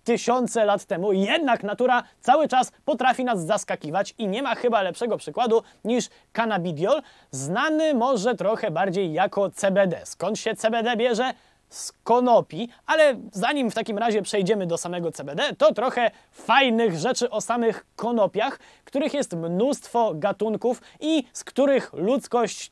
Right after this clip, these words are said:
czerpie korzyści już od naprawdę bardzo dawna. Przez setki lat konopie były używane jako materiał, z którego robi się tkaniny. To przyszło z Azji i trend ten zażarł bardzo mocno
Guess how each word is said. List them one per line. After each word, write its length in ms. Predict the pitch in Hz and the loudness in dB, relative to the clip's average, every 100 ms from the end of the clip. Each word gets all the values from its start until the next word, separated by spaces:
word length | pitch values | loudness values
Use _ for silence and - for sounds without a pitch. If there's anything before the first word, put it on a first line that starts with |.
| _ | _
czerpie 460 | - 254 254 240 220 | -2 0 0 0 -2
korzyści 460 | 180 185 226 - | -2 -4 -4 -4
już 280 | 196 190 190 - | -2 -2 -4 -6
od 180 | 175 | -8
naprawdę 680 | 160 156 170 185 226 180 208 202 _ | -6 -6 -2 0 0 2 0 0 _
bardzo 680 | 127 131 202 190 147 190 190 - | -6 0 2 0 0 2 2 -2
dawna. 560 | 120 131 196 160 135 | -12 -2 0 0 -4
Przez 320 | 120 156 - - | -10 -10 -10 -2
setki 360 | 254 311 285 | -2 0 0
lat 200 | 247 233 - _ | 0 0 -4 _
konopie 440 | 208 240 294 262 247 - | -2 0 0 0 -2 -4
były 260 | 339 349 | 0 0
używane 680 | - 277 220 180 247 247 247 - - | 0 0 0 0 0 -2 -4 -8 -2
jako 360 | 247 - 254 | 0 2 0
materiał, 680 | 170 196 190 247 247 233 233 | 2 -4 -2 0 4 4 4
z 80 | - | 0
którego 520 | - 233 226 220 180 | -2 0 2 2 0
robi 300 | 220 214 233 | -2 0 -2
się 240 | - 220 - | -2 -4 -6
tkaniny. 680 | - - 214 220 196 127 123 - _ _ | -16 -8 -4 -2 -4 -6 -14 -16 _ _
To 300 | 269 269 196 | 2 2 -2
przyszło 460 | - 247 - 220 185 | -4 -4 0 2 0
z 160 | - - - | -2 -10 -2
Azji 460 | 214 214 240 330 - 311 | 0 2 2 0 -4 -6
i 120 | 214 | -4
trend 340 | 220 311 277 | -2 -2 -2
ten 220 | 277 262 226 | -2 -4 -4
zażarł 680 | 147 165 254 226 220 208 | -4 2 4 4 2 2
bardzo 460 | 151 165 302 247 208 | 2 4 6 4 2
mocno 420 | 202 196 190 180 | 0 -2 -4 -6